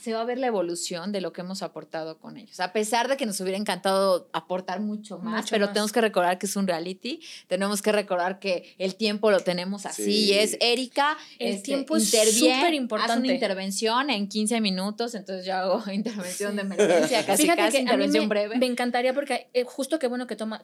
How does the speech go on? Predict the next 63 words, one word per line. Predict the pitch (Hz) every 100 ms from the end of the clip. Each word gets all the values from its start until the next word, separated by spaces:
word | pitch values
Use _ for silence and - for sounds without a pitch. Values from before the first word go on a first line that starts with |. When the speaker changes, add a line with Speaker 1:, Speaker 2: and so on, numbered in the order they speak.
| -
Speaker 2:
tocas | 220 240
el | 208
tema | 208 214
del | 202 190
tiempo, | 180 180 202
porque | 220 247
hay |
mucha | 262 262
gente | 240 233 247
que | 202
me | 196
escribe | 202 220
a |
mí, | 214 214 -
"Adriana, | 247 254 262
¿cuál | 269 294
es | 311
tu | 214
prisa?". | 214 233 220
Y | 240
yo, |
"Mi | 262 285
prisa | 302 311
es | 415
que | 359
el | 262
programa | 254 269 294 330
se | 269
acaba | 240 247 269
y |
si | - -
no, | 285
no | 330
voy | 311
a | 302 320
conocer | 233 226 269
a | 320
mi | 285
Speaker 3:
Claro. | 233 233
Speaker 2:
marido". | 359 605 392 147 131
Speaker 1:
Y | 247
también | 202 240 247 247 247 277 370 -
algo | 233 254
que | 285
a | 247
mí | 214
me | 226
hubiera | 220 214
gustado | 220 185 - 190 170 190
ya | 196 190 190
para | 190 180
una | 196 202
segunda | 226 202 196
ocasión | 214 180 - 190 180 247 - -
es | - 226
que | 311
a |
veces | 277 320 311
hasta | 226 190
en | 180
maquillaje | 196 - 180 170 190 180
llegaban | 196 180 170 190 262 214
ellas | 175 143 - 254